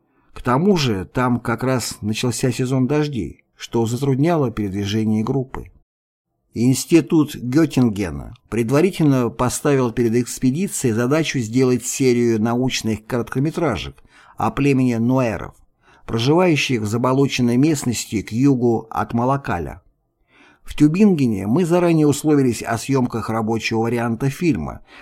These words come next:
на шестнадцатимиллиметровой плёнке. Обязанности оператора были возложены на молодого Лутца. Я всячески старалась установить дружеские отношения с сыном руководителя экспедиции, но тем не менее работать с Хорстом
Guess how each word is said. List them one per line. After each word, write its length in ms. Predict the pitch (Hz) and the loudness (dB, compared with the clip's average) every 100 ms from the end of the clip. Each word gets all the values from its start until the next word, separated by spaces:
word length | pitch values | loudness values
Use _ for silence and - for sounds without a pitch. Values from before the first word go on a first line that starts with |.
| - | -8
на 180 | 110 127 | 0 0
шестнадцатимиллиметровой 1200 | 123 123 143 127 - 120 117 120 123 123 113 113 | 0 -2 0 -2 -2 -2 0 0 0 -2 -2 -2
плёнке. 560 | 123 131 73 67 - _ _ _ _ _ _ _ - | -4 -6 -6 -12 -20 _ _ _ _ _ _ _ -6
Обязанности 680 | 98 127 151 127 131 - 127 | -2 4 4 4 2 0 -4
оператора 560 | 117 135 170 139 95 | -2 0 0 0 -6
были 240 | 87 165 170 | -2 0 2
возложены 600 | 151 127 156 135 120 110 | 0 2 2 4 2 2
на 120 | 113 | 2
молодого 420 | 117 117 135 135 | 2 2 2 2
Лутца. 540 | 147 170 127 - - - _ _ _ _ _ _ _ | 2 0 -4 -8 -12 -16 _ _ _ _ _ _ _
Я 220 | 90 123 | -2 0
всячески 520 | 135 208 208 170 - | 2 2 2 -2 -2
старалась 520 | 139 135 131 127 117 - | -2 0 0 0 -2 -6
установить 480 | - 127 131 113 | -6 -2 0 -2
дружеские 480 | 110 160 143 - 139 | -2 0 0 -2 -4
отношения 640 | 117 139 - - 156 127 | -2 -2 -2 0 2 2
с 60 | 110 | 0
сыном 480 | - 139 127 120 110 | -2 2 2 2 0
руководителя 580 | 113 123 127 120 120 117 | -2 -2 -2 0 -2 -2
экспедиции, 800 | - 170 156 127 - 139 - - - - - | -2 -4 -2 -4 -6 -10 -12 -16 -20 -18 -4
но 140 | 120 | -2
тем 260 | 120 135 131 | 0 4 4
не 100 | 143 | 4
менее 380 | 185 156 110 104 | 4 2 2 0
работать 440 | 120 120 117 110 | -2 -4 -6 -8
с 80 | - | -6
Хорстом 600 | - 147 131 - 87 | -2 0 -2 -6 -8